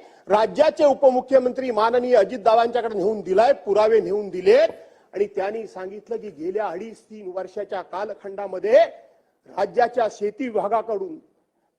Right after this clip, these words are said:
करोडो रुपयाच्या विमा स-, कंपन्यांच्या या सगळ्याच्या पोटभरणी करता म्हणून शेतकऱ्यांच्या पोटावर मारून हजारो कोटींचा भ्रष्टाचार झालाय.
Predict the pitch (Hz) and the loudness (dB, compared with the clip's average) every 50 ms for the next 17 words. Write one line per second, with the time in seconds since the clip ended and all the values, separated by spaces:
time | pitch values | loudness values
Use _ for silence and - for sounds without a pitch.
0 | _ _ _ _ 226 240 262 320 349 370 349 381 370 359 349 349 349 339 339 339 | _ _ _ _ 4 6 8 8 8 8 8 6 6 6 4 2 2 4 4 4
1 | 330 - 349 370 381 339 285 269 262 262 330 370 359 - - - 311 285 311 294 | 4 4 4 4 4 2 2 2 2 4 4 4 2 0 0 0 0 2 2 0
2 | 285 285 302 302 302 311 311 294 - 339 339 359 320 285 294 311 - - 269 254 | 2 4 4 4 4 4 0 0 0 2 2 4 4 4 2 2 0 -2 2 4
3 | 294 320 311 330 330 320 320 - 294 320 330 285 208 240 285 277 294 - 269 262 | 6 6 6 4 2 0 2 4 4 4 4 4 0 0 0 -2 0 0 0 0
4 | - 277 269 254 262 254 254 240 226 - - - - - _ _ _ _ - - | 2 0 2 2 4 6 6 4 4 2 -6 -16 -20 -20 _ _ _ _ -2 4
5 | 294 349 359 349 - - 339 320 320 320 302 302 330 349 370 359 - 277 269 269 | 4 4 4 4 2 2 4 6 6 4 4 2 2 2 4 4 6 6 6 6
6 | - 339 349 339 320 262 226 226 262 294 311 349 339 311 254 202 - - - _ | 4 4 4 4 4 4 2 0 2 4 4 4 4 4 2 0 -6 -14 -20 _
7 | _ _ _ _ _ _ _ _ _ _ _ _ _ _ _ _ - 233 - - | _ _ _ _ _ _ _ _ _ _ _ _ _ _ _ _ -2 -2 0 2
8 | 233 359 370 359 359 349 370 392 381 - 330 311 - 339 320 330 339 285 226 254 | 2 2 4 4 4 4 4 2 4 2 0 2 2 0 0 2 2 2 2 0
9 | 240 - - 302 294 294 294 294 247 214 269 269 269 262 269 269 262 262 247 | 0 0 0 0 2 2 2 4 4 4 4 4 4 2 2 -2 -4 -4 -4